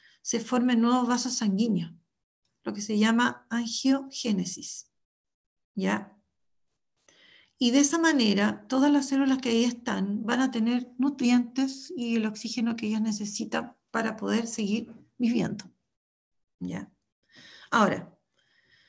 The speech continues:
las células también, la tercera característica es que ellas no,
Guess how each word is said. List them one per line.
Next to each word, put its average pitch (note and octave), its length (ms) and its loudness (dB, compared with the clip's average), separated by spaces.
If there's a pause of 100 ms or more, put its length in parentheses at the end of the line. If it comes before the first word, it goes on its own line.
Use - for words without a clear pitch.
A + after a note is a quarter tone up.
(560)
las A#3+ 260 4
células D4+ 400 6
también, C4 520 2
la A3+ 160 2
tercera A#3 360 2
característica C#4 840 2
es B3 140 -2
que B3+ 120 -4
ellas B3+ 440 0
no, B3 580 -2